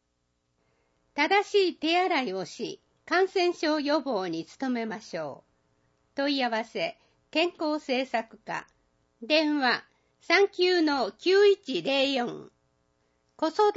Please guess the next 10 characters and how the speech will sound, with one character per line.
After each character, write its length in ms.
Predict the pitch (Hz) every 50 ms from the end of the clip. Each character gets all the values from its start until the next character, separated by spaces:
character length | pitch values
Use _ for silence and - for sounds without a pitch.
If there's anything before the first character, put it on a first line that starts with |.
| 392 359 359
て 160 | - 339 311
講 320 | - - - 277 226 175 156
座、 320 | - 175 - - 160 196 _ _ _ _ _ _ -
四 160 | 226 294 311
つ 260 | - _ - - 311
あ 80 | 269 269
り 140 | 247 220 220
ま 140 | 170 190 214
す。 300 | - - - - - _ _ _ _ _ _ _ _
一、 440 | - 247 - - 311 285 - -